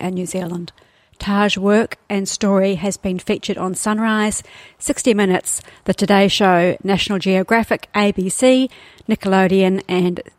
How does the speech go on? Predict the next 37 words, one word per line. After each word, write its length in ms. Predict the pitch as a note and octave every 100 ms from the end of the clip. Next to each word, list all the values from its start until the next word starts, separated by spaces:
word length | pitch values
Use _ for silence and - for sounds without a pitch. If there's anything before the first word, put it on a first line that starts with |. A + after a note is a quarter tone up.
| _
C 340 | - - F#3 F#3
N 160 | F3+
B 160 | E3+ F3+
C, 420 | D#3+ G3+ F#3 E3
and 160 | - F3+
now 300 | F#3 F3+ F3
Wise 380 | F#3 F#3+ F3+ F3
Up 100 | -
Governance 400 | F#3+ G3 F#3+ -
and 80 | F#3+
Boards. 400 | A#3+ D4+ E3+ - _ - - - - - - -
<laughs> 20 | B2 - - - - - _ -
Accolades 560 | - - D#4+ D#4+ - -
collected 380 | C4 B3 B3 G#3
by 180 | A#3 A3
Taj 460 | - A3 G#3+ G#3
and 120 | G#3+
fifty-six 520 | F#3 G#3 G#3+ - G#3+ -
Creations 640 | G3 G3+ G3+ - G3 F#3+
include 520 | G3 - G#3 G3+ G3 - _ _ _
being 220 | G#3+ F#3
named 300 | G3+ G3 G3
the 280 | F3 - -
two 180 | - A3
thousand 380 | G#3+ G3 F#3+ F#3+
and 140 | F3+
seventeen 560 | G3+ F#3+ F#3 F#3 F#3 F#3
Young 280 | F#3 F#3+
Australian 600 | F#3 - G3 F#3 F#3 F3+ F3+
of 120 | F3+
the 100 | F3+
Year 260 | F#3+ F#3+
for 120 | G3+ -
Queensland, 720 | G#3+ G#3 G3+ G#3 F#3+ G3 - - - - -
the 120 | F#3+
Australian 600 | F3+ - G#3 G3 F#3 F#3+
Young 560 | F#3 C3+ F#3 F#3 F3